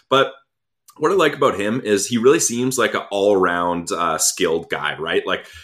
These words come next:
there's not one dominating attribute where you can point to B M B and be like, "Hey, this is what he does best here." I, I put in my notes, Ross, I kinda get Nick Paul vibes from him, because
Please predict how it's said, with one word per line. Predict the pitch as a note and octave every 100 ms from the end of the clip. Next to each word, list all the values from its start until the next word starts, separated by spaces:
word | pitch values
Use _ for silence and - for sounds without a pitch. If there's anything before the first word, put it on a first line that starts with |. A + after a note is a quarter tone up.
| -
there's | A2+
not | C#3+ D#3+ A2+
one | G#2+ A2+ A#2 A2+ F#2+
dominating | - G2 G2+ G2 G2 F#2+ F#2
attribute | D#2+ F2+ - E2+ F2 F2
where | E2 E2+
you | F2
can | G2
point | D#2+ F#2+ F2 D#2+
to | E2
B | D#2+ E2
M | D#2+
B | D2+ D#2
and | D#2
be | E2
like, | D#2 D2+
"Hey, | F2+ D#2
this | G2 G2+
is | -
what | G2 D#2+
he | -
does | D#2+ D#2+ E2 -
best | D#2+ - -
here." | C3 D3 - - -
I, | C#3+ D3 -
I | C#3+
put | A3+
in | A#3
my | D3+
notes, | A2 C3+ C#3
Ross, | G#2+ G#2
I | B2
kinda | - C3
get | A#3+ -
Nick | B2 D3 -
Paul | A#2 B2 -
vibes | D#2 D#2+ D#2+ -
from | F2 D#2
him, | E2 D2
because | - - A2+ -